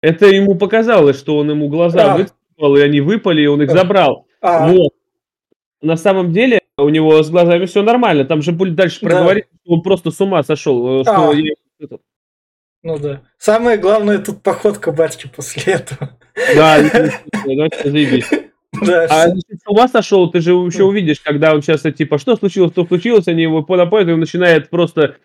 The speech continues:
Speaker 1: как конь ржать, как тупорылый, начинает что-то
Speaker 2: Да.
Speaker 1: орать, и всё, и
Speaker 2: И, собственно,
Speaker 1: Ну вот, вот этот зачем, пацан?
Speaker 2: вот тут вот, собственно, приходит как бы это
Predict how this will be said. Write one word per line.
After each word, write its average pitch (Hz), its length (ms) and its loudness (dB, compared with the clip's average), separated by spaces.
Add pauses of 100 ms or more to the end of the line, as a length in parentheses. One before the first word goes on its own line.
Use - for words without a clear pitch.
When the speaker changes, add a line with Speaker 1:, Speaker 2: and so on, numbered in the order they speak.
(120)
Speaker 1:
как 165 240 0
конь 170 260 4
ржать, 156 400 2
как 147 140 -10
тупорылый, 165 560 2
начинает 147 380 -4
что-то 156 160 -4
Speaker 2:
Да. 147 100 0
Speaker 1:
орать, 185 320 0
и 135 240 -6
всё, 127 300 -8
и - 240 -10 (2250)
Speaker 2:
И, 175 80 -6
собственно, 214 600 0 (400)
Speaker 1:
Ну 202 100 -10
вот, 208 240 -18
вот 156 160 0
этот 170 280 -2
зачем, 151 480 -2
пацан? 135 440 -6 (100)
Speaker 2:
вот 185 280 -2
тут 240 180 -2
вот, 202 200 -2
собственно, 190 440 -2
приходит 170 600 -4
как 151 300 -4
бы 151 120 0
это 151 540 -4